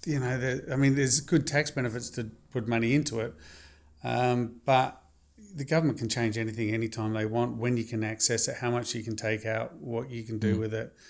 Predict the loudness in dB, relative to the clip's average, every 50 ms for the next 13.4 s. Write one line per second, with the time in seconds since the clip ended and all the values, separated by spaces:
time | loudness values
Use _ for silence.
0 | -20 -20 -20 -20 _ _ -10 -8 -6 -4 -4 -4 -4 -6 -6 -8 -12 -12 -6 -4
1 | -2 0 2 2 2 2 2 2 -2 -4 -6 -6 -6 -6 -8 -12 -10 -6 -4 -2
2 | -2 -2 -4 -6 -8 -12 -8 -4 -4 -4 -2 -4 -4 -4 -4 -6 -6 -6 -6 -8
3 | -8 -8 -10 -10 -10 -10 -10 -12 -12 -12 -12 -12 -4 0 4 6 8 8 10 10
4 | 10 8 6 2 -2 -12 _ _ _ _ _ _ -6 2 6 8 10 10 10 10
5 | 10 10 8 8 8 8 10 10 10 10 8 6 2 0 -2 -6 -8 0 4 8
6 | 8 10 10 10 10 8 6 6 4 4 4 4 4 4 2 0 -4 -10 _ -20
7 | -20 _ _ _ _ _ _ _ _ _ _ _ _ _ _ _ _ _ _ _
8 | _ _ _ _ _ _ _ _ _ -20 -20 -20 -20 -20 _ _ -10 -4 2 4
9 | 6 6 6 6 4 2 2 2 2 4 2 0 -2 -4 -10 -18 -20 -20 _ -20
10 | -20 -20 _ -2 0 2 2 2 0 -2 -4 -8 -12 -14 -20 _ _ _ _ _
11 | _ _ _ _ _ _ _ _ _ 2 8 10 10 10 10 10 8 6 6 6
12 | 6 8 8 8 8 8 8 6 2 2 4 2 2 2 2 0 -2 -4 0 2
13 | 4 4 6 6 6 4 4 2